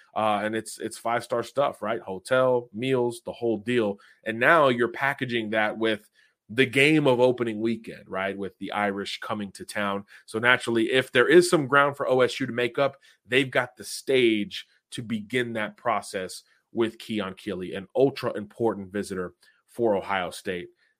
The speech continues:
But I would be remiss if I did not mention the two other S I ninety-nine pass rushers slated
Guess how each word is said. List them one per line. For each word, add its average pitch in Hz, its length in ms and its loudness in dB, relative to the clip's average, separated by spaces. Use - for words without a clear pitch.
But 98 100 0
I 98 60 2
would 117 140 2
be 123 80 2
remiss 147 580 0
if 104 120 -8
I 107 60 2
did 107 180 -2
not 113 200 -2
mention 117 540 -2
the 120 180 -4
two - 460 0
other 143 400 2
S 127 220 -2
I 113 160 6
ninety-nine 110 560 0
pass 107 360 -2
rushers 104 380 -4
slated 117 540 2